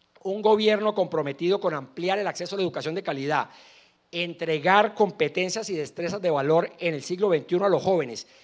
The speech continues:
y construir una verdadera sociedad del conocimiento, debería estar enfocado en hacer distinciones por resultados y calidad y no por modelo de gobierno o gestión.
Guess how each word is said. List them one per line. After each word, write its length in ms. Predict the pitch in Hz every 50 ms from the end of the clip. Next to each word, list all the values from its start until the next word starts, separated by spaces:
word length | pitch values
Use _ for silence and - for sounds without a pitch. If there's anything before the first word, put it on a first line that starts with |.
| - _ _ _ -
y 140 | 185 180
construir 460 | 180 - 180 170 156 131 - 165 170 185
una 120 | 214 214
verdadera 520 | 208 196 170 151 147 143 139 151 170 196
sociedad 340 | 180 - 180 - - 139 139
del 100 | 156 170
conocimiento, 720 | - 185 165 143 123 135 147 185 208 208 208 220 226 254 - - - - _ _ _ _
debería 420 | - 160 156 147 147 151 160 175
estar 220 | 175 - 196 196 190
enfocado 440 | 180 - 156 143 - 170 170 180
en 60 | 185 175
hacer 200 | 151 156 160 156
distinciones 600 | 185 180 - 175 151 135 - 156 156 185 185 -
por 260 | - 180 165 156 -
resultados 680 | 165 151 - 151 143 139 - 165 170 185 294 285 - -
y 120 | - 220 214
calidad 560 | - 247 240 240 233 220 220 220 220 220 - - - - - _
y 140 | - 180 170
no 180 | 165 165 165 165
por 160 | 180 185 160
modelo 320 | 151 139 135 135 147 160
de 60 | 165 156
gobierno 560 | 135 127 120 127 135 135 135 147 147 - - -
o 100 | 143 120
gestión. 400 | 120 113 107 - 147 127 113